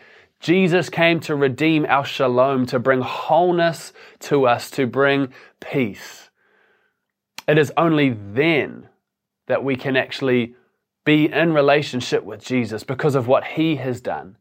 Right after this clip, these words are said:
And he commands us to keep things close, his, his word close to our heart. And it is only through his strength that we can do that.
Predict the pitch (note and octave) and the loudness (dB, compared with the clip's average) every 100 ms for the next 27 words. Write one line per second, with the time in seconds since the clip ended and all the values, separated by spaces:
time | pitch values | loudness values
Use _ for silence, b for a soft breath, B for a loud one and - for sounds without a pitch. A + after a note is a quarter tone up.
0 | b b D3+ D3 E3 - - D3 D3 C#3+ | b b -2 2 0 -2 -6 -2 0 2
1 | D3+ D#3 C#3+ C#3 C3 - C3+ B2+ D#3 D3+ | 4 2 2 0 0 -4 -8 -2 -4 -4
2 | - - D#3+ D#3+ C#3 - D#3 E3 C#3+ - | -10 -2 0 2 0 -4 -2 -2 -2 -14
3 | b b D#3+ B2 - C#3 B2 C3 E3 E3 | b b 0 0 -2 -2 -2 0 2 2
4 | C#3 - - E3+ C#3 - C3 B2 - C#3+ | -2 -8 0 0 0 -2 0 0 2 2
5 | B2+ D#2+ _ B B B B B C#3 C#3+ | 2 -2 _ B B B B B 0 2
6 | C#3 B2+ D3 C3+ B2+ - E3 F3+ E3+ D#3 | 2 2 2 2 -4 -10 0 4 4 2
7 | - E3+ D3+ - - C3+ B2 - A#2 B2 | 0 0 -2 -4 -4 -4 -4 -4 -6 -4
8 | B2 A2+ G2+ F#2 D2+ - | -8 -10 -10 -12 -16 -20